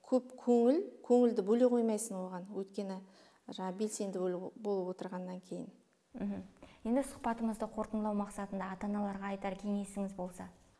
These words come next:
Speaker 1: Ата-аналарға айтарым, бала, балаларыңыз әрдайым сіздерге келіп өзінің ойынын, ойын жеткізіп тұрған кезде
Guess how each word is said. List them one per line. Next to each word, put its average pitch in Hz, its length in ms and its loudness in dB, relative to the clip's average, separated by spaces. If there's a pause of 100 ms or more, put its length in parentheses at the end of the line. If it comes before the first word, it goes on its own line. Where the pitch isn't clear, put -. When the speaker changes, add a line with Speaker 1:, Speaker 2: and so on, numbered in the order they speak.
Speaker 1:
Ата-аналарға 233 680 2
айтарым, 226 340 2 (540)
бала, 196 480 -2 (160)
балаларыңыз 202 840 0
әрдайым 196 720 -2 (360)
сіздерге 202 540 0
келіп 196 220 -2
өзінің 196 340 -4
ойынын, 196 380 -4 (380)
ойын 202 340 2
жеткізіп 202 480 -6
тұрған 196 320 -4
кезде 214 380 -4